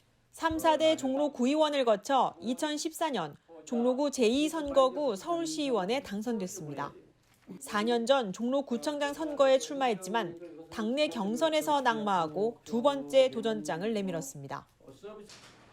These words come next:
김복동 전 종로 구의장도 구청장 선거에 출마합니다. 종로 구의원 오 선을 역임하며 삼 연속 구의장 당시 민주당을 탈당하고 바른미래당 공천으로 구청장 선거에 출마한 바 있습니다.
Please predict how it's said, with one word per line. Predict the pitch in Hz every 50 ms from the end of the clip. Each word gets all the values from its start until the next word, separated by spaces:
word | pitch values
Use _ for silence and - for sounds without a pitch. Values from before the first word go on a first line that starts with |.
| - -
김복동 | - 269 269 277 339 339 - - 349 339 330 330 330
전 | - 302 277 277 294 302
종로 | 277 269 262 269 285 302 285
구의장도 | - 262 262 285 302 285 285 247 240 233 226 285 302 262 180 -
구청장 | - 247 262 - - 339 330 311 302 285 285
선거에 | 277 269 247 214 202 175 165 170 196 233 247
출마합니다. | - - 277 247 220 175 156 147 143 143 147 143 - - - - - - - - - _ _ _
종로 | - - 269 262 277 302 311
구의원 | 302 285 277 269 262 277 294 294 240
오 | 175 190 214 254
선을 | 320 330 320 311 294
역임하며 | 277 247 233 240 220 196 190 196 240 262 214 170 135 - -
삼 | - - - 339 330
연속 | 330 320 320 311 311 320 320 -
구의장 | - - 254 254 262 247 262 247 240
당시 | 226 214 190 180 180 - 262 240 180 - - - 151
민주당을 | 196 226 254 247 277 262 262 254 277 302
탈당하고 | - 339 339 311 330 294 262 202 180 - 151 143 143 - - - - - - - - -
바른미래당 | - 202 208 240 240 240 240 233 233 226 240 226 226
공천으로 | 226 - 220 214 220 - 240 226 202 185 220 254 214 160 - - - - _
구청장 | - 269 277 - 320 311 302 294 285 285 269
선거에 | 277 262 240 233 202 196 190 220 254 269
출마한 | - - 330 311 294 269 226 190 170
바 | 156 151
있습니다. | 151 160 - - 160 143 139 - 143 -